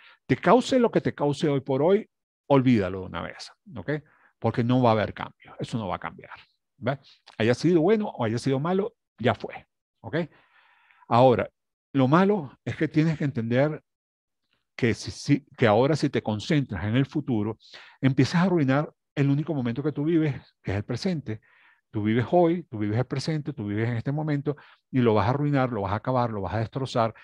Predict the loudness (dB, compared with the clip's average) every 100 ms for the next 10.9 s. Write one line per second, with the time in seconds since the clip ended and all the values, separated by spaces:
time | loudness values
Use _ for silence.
0 | -20 _ _ _ 4 4 4 0 2 0
1 | -4 -4 -6 -8 -8 -6 -4 -6 -2 -2
2 | -2 -6 -8 _ _ _ _ _ _ _
3 | _ _ 0 2 0 -4 -2 -2 -2 -4
4 | -6 -2 0 2 0 -4 -6 -2 0 0
5 | -8 -10 -2 2 4 2 2 2 0 0
6 | -6 -6 -4 -2 2 2 2 -2 -6 -8
7 | -8 -4 -2 -2 0 0 0 -2 -4 -4
8 | -4 -8 _ -20 -20 -10 0 0 4 2
9 | 4 4 2 2 4 4 4 -2 -6 -8
10 | -4 -4 0 0 0 0 2 2